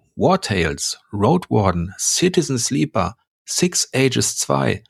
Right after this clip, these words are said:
Skuld Against the Black Priory, Cryptmaster, Colony Ship, Trova, Tainted Grail oder kürzlich Esoteric App. Ich hab sie alle und noch ein paar mehr klassische C-R-P Gs hier auf Spielvertiefung besprochen.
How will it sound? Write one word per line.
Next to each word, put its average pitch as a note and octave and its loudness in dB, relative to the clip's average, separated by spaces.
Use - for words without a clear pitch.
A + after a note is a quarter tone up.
Skuld D3+ 0
Against A2+ -2
the G#2+ 0
Black A#2+ -2
Priory, G#2 0
Cryptmaster, G2+ 0
Colony F3 2
Ship, - -2
Trova, B2 2
Tainted F3 0
Grail C3 0
oder E3+ -2
kürzlich - -6
Esoteric - -2
App. - -8
Ich F3 0
hab F3+ 2
sie - 2
alle F3+ 4
und F#3+ 0
noch C3+ 0
ein A#2 0
paar F3 0
mehr C#3+ 2
klassische B2+ -2
C-R-P A2+ 0
Gs A2+ 2
hier B2 0
auf A2+ 0
Spielvertiefung - -4
besprochen. G2 -4